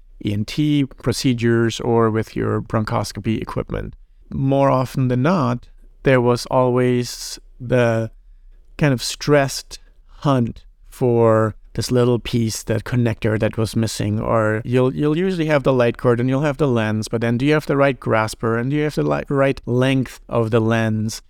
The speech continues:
that fits into your scope? Do you have the right visual grasper with the right lens that fits in the grasper that then fits in your scope? It was just, it felt so unnecessary to do this last minute when everybody's already on edge and a little stressed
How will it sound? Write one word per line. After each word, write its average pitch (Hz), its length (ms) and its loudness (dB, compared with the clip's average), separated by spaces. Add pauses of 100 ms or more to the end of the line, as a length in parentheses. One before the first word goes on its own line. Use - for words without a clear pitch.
(160)
that 113 180 0
fits - 640 -2
into 117 260 -2
your 110 160 0
scope? 117 640 0
Do 127 60 -2
you 127 80 4
have 120 300 2
the 117 160 4
right 117 360 2 (360)
visual 120 420 0
grasper 117 720 0
with 113 140 0
the 117 100 -2
right 110 200 0
lens 117 320 0
that 107 100 -4
fits - 280 -4
in 110 100 -2
the 107 80 -2
grasper 113 480 0
that 107 160 -2
then 117 180 2
fits - 240 -6
in 113 100 0
your 110 140 -2
scope? 113 380 -4 (100)
It 147 100 0
was 139 140 0
just, - 400 0
it 165 100 -4
felt 156 220 0
so 160 280 0
unnecessary 120 960 -2 (240)
to 113 640 0 (160)
do 131 260 2
this 113 400 2
last 123 360 -2
minute 127 280 2
when 117 140 -2
everybody's 117 640 0
already 117 400 0
on 113 180 0
edge 120 400 -2
and 120 120 0
a 113 40 0
little 113 200 0
stressed - 720 -2